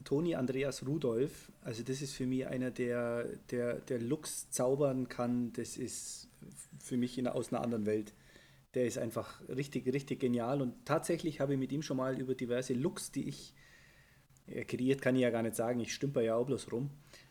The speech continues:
Äh, auf jeden Fall Looks, die ich halt in meinen Bildern gemacht habe und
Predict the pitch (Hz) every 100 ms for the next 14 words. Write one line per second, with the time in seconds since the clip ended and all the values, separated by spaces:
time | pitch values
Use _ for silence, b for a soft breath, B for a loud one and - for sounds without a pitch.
0 | b 143 123 120 123 127 127 127 165 -
1 | 151 147 - 131 139 - 151 139 139 147
2 | 156 147 143 139 139 139 127 156 - 151
3 | 170 - - 139